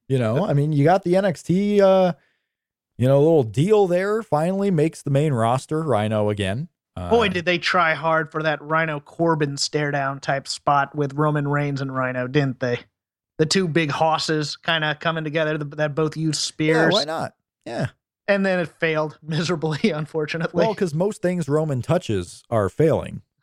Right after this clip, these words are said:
Speaker 2: <laughs>
Speaker 1: And then also, it's Rhino. I mean, they're in South
Speaker 2: Yeah.
Speaker 1: Carolina, of all places. You introduce Rhino. No one cares.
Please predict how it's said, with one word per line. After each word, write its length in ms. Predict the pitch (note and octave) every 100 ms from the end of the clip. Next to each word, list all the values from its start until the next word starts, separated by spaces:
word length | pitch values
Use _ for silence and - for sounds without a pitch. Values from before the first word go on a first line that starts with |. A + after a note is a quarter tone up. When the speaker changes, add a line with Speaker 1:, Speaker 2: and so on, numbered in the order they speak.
| _ -
Speaker 2:
<laughs> 420 | - - - - - D#3+ - - _ _ _ _
Speaker 1:
And 100 | D3
then 180 | C#3+ C3+
also, 380 | C#3 C#3+ - A#2+
it's 220 | A#2 -
Rhino. 640 | F#2+ F#2+ C3 B2+ E2+ F#2+ G#2
I 80 | A#2+
mean, 160 | A#2+ B2
they're 140 | B2
in 100 | B2
South 280 | - D3 D#3+
Speaker 2:
Yeah. 120 | D3+
Speaker 1:
Carolina, 480 | C#3 C3+ A2+ C3+ D#3
of 140 | A#2 A2+
all 160 | G#2
places. 480 | G2 G#2 G2 - A2+
You 120 | A2+
introduce 400 | B2+ B2+ A#2 G#2+
Rhino. 580 | F2+ A2 B2+ G2 F2+ G#2+
No 140 | A2
one 160 | B2+ A#2
cares. 680 | G2+ - A#2+ F2 F2+ A#2